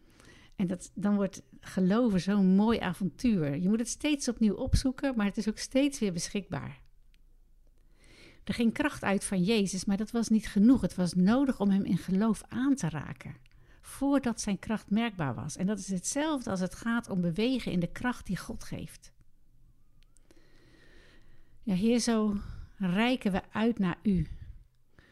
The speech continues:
We belijden ons onvermogen om in onze eigen kracht te leven zoals u het bedoelt. En we sturen onze wortels diep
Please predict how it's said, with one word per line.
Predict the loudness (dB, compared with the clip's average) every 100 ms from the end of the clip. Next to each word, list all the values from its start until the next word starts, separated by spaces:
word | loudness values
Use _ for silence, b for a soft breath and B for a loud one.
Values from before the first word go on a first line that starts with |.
| b b
We | -2
belijden | 0 0 2 2 2
ons | 2 0
onvermogen | 2 2 4 2 2 2 -2 -2
om | -2
in | 0
onze | -2 -4 -4
eigen | -2 -2 -4
kracht | -4 -4 -4
te | -2
leven | 0 0 0 -2
zoals | -2 -2 -4 -4
u | -4
het | -4 -6
bedoelt. | -4 -4 -4 -8 -18 _ -20 -20 _ _ _ b b b b b b b
En | 2
we | 2
sturen | 0 2 4 4 4
onze | 2 2 0
wortels | 0 0 -2 -2
diep | -4 0 -2 4